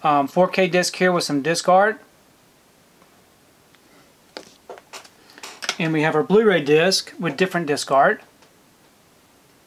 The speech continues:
And we do have some great looking inside artwork.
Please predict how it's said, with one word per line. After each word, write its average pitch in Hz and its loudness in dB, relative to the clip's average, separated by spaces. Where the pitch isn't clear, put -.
And 160 -4
we 156 0
do 202 4
have 190 2
some 156 -2
great 165 2
looking 175 0
inside 170 0
artwork. 180 2